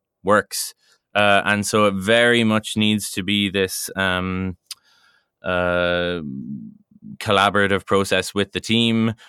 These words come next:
where I'm mostly there to listen and detect where things are starting to break down and then facilitate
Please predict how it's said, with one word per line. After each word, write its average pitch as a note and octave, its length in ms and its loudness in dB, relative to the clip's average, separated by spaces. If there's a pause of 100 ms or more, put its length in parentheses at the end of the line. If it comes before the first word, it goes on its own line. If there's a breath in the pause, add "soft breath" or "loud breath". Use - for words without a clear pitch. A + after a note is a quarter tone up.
(140 soft breath)
where G#2 320 4
I'm A2 200 4
mostly A#2+ 380 2
there G#2 220 2
to G2+ 120 -6
listen A2+ 480 0
and G2+ 160 -2
detect - 580 -6
where G#2+ 120 2
things G#2 340 -2
are G2+ 80 -4
starting G2+ 440 -2
to F#2 80 -12
break F#2+ 300 -2
down A2+ 480 0 (340 loud breath)
and G#2 160 0
then G2+ 160 0
facilitate G#2 800 -2